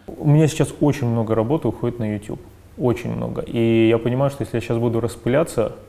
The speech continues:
как сделал это, например, э, «Плюс сто пятьсот», в итоге и там не попрет, и здесь потеряю.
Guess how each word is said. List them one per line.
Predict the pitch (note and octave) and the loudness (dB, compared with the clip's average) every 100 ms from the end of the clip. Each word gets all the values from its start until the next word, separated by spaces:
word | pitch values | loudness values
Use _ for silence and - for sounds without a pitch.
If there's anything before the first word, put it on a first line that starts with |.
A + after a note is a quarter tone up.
| - - | -20 -4
как | A#2 A2 | -2 0
сделал | A2 A2+ G#2+ | 0 2 0
это, | G#2 | -2
например, | G#2+ G2+ G#2+ G#2+ G#2+ | -6 -6 -4 -2 0
э, | G#2 G#2 - - A2+ | 0 -2 -4 -4 -4
«Плюс | A2+ | -4
сто | A2 A2+ | -4 -4
пятьсот», | - - - - - - - - - - | -4 -6 -6 -8 -12 -20 -20 -20 -14 -4
в | |
итоге | A#2 B2+ A#2+ | 2 2 2
и | |
там | B2 D#3 | 2 2
не | C3+ | 2
попрет, | A2+ G#2+ A2 G#2 | -2 -2 -2 0
и | B2+ | 0
здесь | A2 G#2 | 0 -2
потеряю. | - - A#2 - | -6 -8 -6 -6